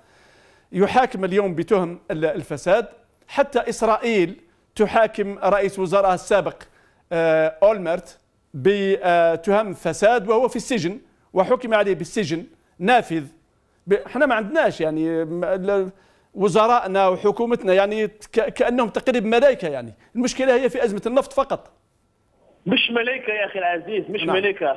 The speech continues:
Speaker 2: فراعنة. احنا ما عندناش، عندنا، ما عندناش مسيرين، ما عندناش يعني دي هو responsable.
Speaker 1: نعم.
Speaker 2: قلنا دي فراون، فراعنة. النظام السياسي الحالي في الجزائر. وشفنا الدستور هذا كي تون grande ديسيبسيون. يعني الدستور هذا راح يخلى،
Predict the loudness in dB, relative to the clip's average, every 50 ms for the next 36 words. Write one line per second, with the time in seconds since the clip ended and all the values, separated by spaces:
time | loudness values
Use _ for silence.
0 | -2 -4 -2 0 0 -2 -2 -2 -4 -6 -6 -8 -10 -10 -14 -20 _ _ _ _
1 | _ _ _ _ -2 0 0 0 -2 -2 -2 -4 -4 -4 -4 -2 -2 -4 -2 0
2 | 0 0 0 0 -2 -6 -6 -6 -8 -8 -8 -6 -4 -2 -2 0 0 0 -2 -2
3 | -2 -4 -4 -4 -4 -4 -4 -2 -4 -6 -6 -4 -4 -4 -4 -4 -6 -4 -4 -2
4 | 0 0 -2 -2 -4 -6 -12 -14 -12 -4 -2 0 0 0 -2 -8 -14 -18 _ _
5 | _ -10 -4 -2 -2 0 0 -2 0 0 -4 -2 0 0 2 2 2 2 2 2
6 | 0 -2 -4 -2 0 2 2 4 4 2 2 2 0 -2 -4 -6 -6 -8 -8 _
7 | -20 _ _ _ -6 -4 0 2 2 0 2 0 2 2 2 0 -2 -10 -12 -10
8 | -8 -2 0 0 -2 -2 -8 -6 -4 0 0 0 0 -2 -4 -8 -12 -16 -10 -8
9 | -8 -8 -4 -2 -2 -2 -2 -2 -6 -12 _ _ _ _ _ _ -4 -2 -2 -2
10 | -2 0 -2 -2 -2 -2 -4 -6 -4 -4 -4 -2 0 -2 -4 -2 -4 -8 -8 -8
11 | -12 -12 -10 -6 -4 -4 -4 -4 -4 -6 -6 -6 -10 -10 -8 -6 -6 -6 -6 -6
12 | -12 _ _ _ _ -6 -6 -4 -4 -8 -6 -6 -6 -6 -4 -6 -4 -2 -2 -4
13 | -2 -2 -4 -4 -4 -4 -2 -2 -2 -2 0 0